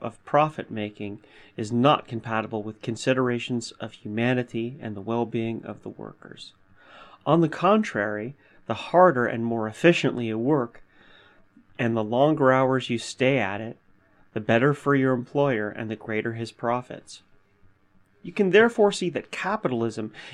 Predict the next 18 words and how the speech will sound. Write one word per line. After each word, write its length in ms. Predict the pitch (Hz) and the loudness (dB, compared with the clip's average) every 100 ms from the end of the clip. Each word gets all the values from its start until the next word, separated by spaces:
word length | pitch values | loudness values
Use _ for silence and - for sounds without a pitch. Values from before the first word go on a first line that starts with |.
| - | -6
is 140 | 123 | 2
not 280 | 139 208 226 | 6 6 6
interested 480 | 190 180 170 - 135 | 2 0 -4 -4 -2
in, 180 | 113 107 - - - | -2 -4 -16 -8 -2
in 180 | 143 | 2
employing 640 | 135 113 - 143 156 120 113 | 2 0 -2 0 0 0 -2
all 260 | 110 127 | 0 2
those 300 | 139 131 131 | 2 2 0
who 240 | 131 123 113 | -2 -4 -4
want 360 | 123 123 120 - _ _ _ - | -2 -2 -4 -12 _ _ _ -8
and 200 | 123 110 | -6 -2
are 140 | 110 | -2
able 280 | 107 139 120 | 0 0 -2
to 140 | - 110 | -6 -2
work. 420 | 131 131 - _ - _ _ - - - | 0 0 -4 _ -20 _ _ -20 -10 -2
On 160 | 151 | 0
the 60 | 139 | 0
contrary, 840 | - 156 214 214 113 95 98 113 | 0 0 0 0 -4 -6 -6 -12